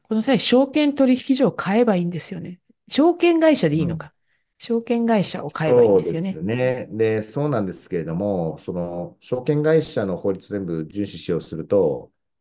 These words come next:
Speaker 2: まあ、日本だと例えば、税金計算して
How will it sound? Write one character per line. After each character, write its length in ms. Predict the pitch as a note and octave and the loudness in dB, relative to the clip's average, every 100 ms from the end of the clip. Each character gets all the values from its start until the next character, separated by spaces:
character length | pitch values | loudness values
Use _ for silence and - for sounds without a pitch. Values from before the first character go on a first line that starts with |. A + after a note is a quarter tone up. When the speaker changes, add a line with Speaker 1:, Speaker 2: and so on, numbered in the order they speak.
| _ - | _ -10
Speaker 2:
ま 100 | F#2 | -4
あ、 20 | |
日 60 | |
本 120 | A#2+ A2+ | -2 0
だ 100 | F2 | -2
と 280 | E2+ E2 | -6 0
例 80 | G2 | 0
え 20 | |
ば、 460 | D#2+ D#2 D2 C#2+ - _ _ _ - | 0 -4 -6 -8 -20 _ _ _ -12
税 220 | E2+ F#2+ | -4 -4
金 180 | G2+ F#2 | -4 -2
計 160 | G2+ | -2
算 160 | F#2 E2 | -2 -4
し 60 | - | -4
て 340 | D#2 C#2+ | -4 -4